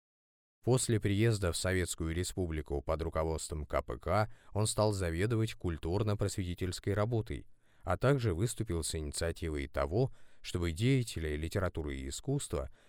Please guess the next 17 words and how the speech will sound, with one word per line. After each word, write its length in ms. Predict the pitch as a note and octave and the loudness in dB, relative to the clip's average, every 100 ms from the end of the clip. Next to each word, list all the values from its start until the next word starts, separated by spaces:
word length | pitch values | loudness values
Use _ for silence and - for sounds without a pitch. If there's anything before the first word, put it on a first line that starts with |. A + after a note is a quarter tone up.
| - | -6
собирали 560 | - F2+ E2 G#2+ B2+ | -2 0 2 4 4
и 280 | B2 C3+ A#2+ | 2 0 -2
изучали 720 | B2+ F2 D2+ - G2+ B2+ B2+ - | -2 -4 -4 2 4 4 2 -2
произведения 840 | - F#2 G2 G2 F2 D2 C#2+ E2 G#2+ | -2 2 2 2 0 -2 -2 0 0
народной 400 | A2 D2+ C#2+ E2 | 0 -2 -4 -4
литературы. 680 | F2 G2+ G#2+ G#2+ A2 C2+ - _ _ _ _ _ - | -4 -2 -2 0 -2 -2 -10 _ _ _ _ _ -16
В 120 | - | -4
печатных 520 | F#2+ - C3+ B2 G#2+ | 0 4 4 4 0
изданиях 540 | G2+ G#2 A2+ F2 D2 | 0 2 2 2 0
того 260 | - E2 D#2 | -2 0 0
времени 500 | D#2+ A#2 C3 E2+ C2+ - _ _ - | 0 2 2 2 -4 -10 _ _ 0
часто 340 | C3 C#3 - | 2 2 0
публиковались 800 | A2 F2+ F2+ F2 A2 B2+ A#2 - | -2 0 0 2 4 4 2 0
народные 640 | G#2 G#2 A2 F2+ E2 D#2 | 0 2 4 2 0 -2
песни 540 | C#2+ F2 A2 - A2 A2 | -2 2 2 2 0 0
и 100 | B2 | -2
сказания. 680 | - A#2+ A#2 F2+ C#2 A#1 | 0 2 2 0 -2 -6